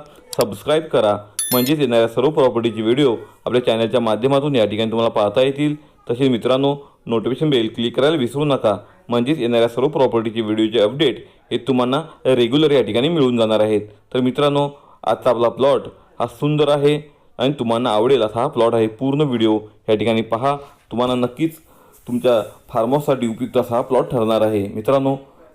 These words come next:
ज्या भागात आंबा लवकर होतो अशा भागात तुम्हाला हा प्लॉट मिळणार आहे. मित्रांनो,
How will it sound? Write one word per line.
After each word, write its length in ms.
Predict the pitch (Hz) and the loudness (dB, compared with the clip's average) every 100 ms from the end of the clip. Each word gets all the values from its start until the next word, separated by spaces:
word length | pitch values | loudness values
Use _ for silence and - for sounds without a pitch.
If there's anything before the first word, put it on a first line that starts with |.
| 104 | -2
ज्या 120 | 131 | 0
भागात 320 | 120 117 120 | 0 2 2
आंबा 240 | 104 107 110 | 0 0 0
लवकर 320 | 107 107 156 | 2 2 2
होतो 460 | 143 139 139 - - | 2 2 0 -4 -10
अशा 240 | 127 - | -4 -2
भागात 260 | 135 113 110 | 0 2 0
तुम्हाला 320 | - 110 110 | 0 0 0
हा 140 | 113 113 | -2 -2
प्लॉट 240 | 110 113 | 0 2
मिळणार 300 | 117 110 127 | 2 2 2
आहे. 260 | 135 135 135 - _ _ _ _ _ - | 2 0 -2 -8 _ _ _ _ _ -14
मित्रांनो, 420 | 113 123 127 131 | -4 0 2 0